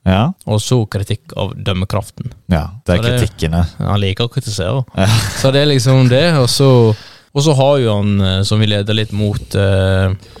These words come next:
Speaker 2: eh, moralens metafysikk, altså hans etiske verk, ikke sant, som kom i sytten åttifem, da.
Speaker 1: Mm.
Speaker 2: Hvor han, eh, presen-, presenterer jo sin etikk, da, også
Speaker 1: Mm.
Speaker 2: kjent som pliktetikk, eller deontologi, da.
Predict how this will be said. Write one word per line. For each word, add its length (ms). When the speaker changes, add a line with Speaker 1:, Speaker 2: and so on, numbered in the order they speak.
Speaker 2:
eh, 400
moralens 500
metafysikk, 640
altså 160
hans 200
etiske 400
verk, 400
ikke 140
sant, 280
som 240
kom 340
i 360
sytten 320
åttifem, 420
da. 100
Speaker 1:
Mm. 380
Speaker 2:
Hvor 200
han, 280
eh, 400
presen-, 420
presenterer 680
jo 140
sin 360
etikk, 340
da, 80
også 240
Speaker 1:
Mm. 80
Speaker 2:
kjent 220
som 280
pliktetikk, 640
eller 460
deontologi, 680
da. 100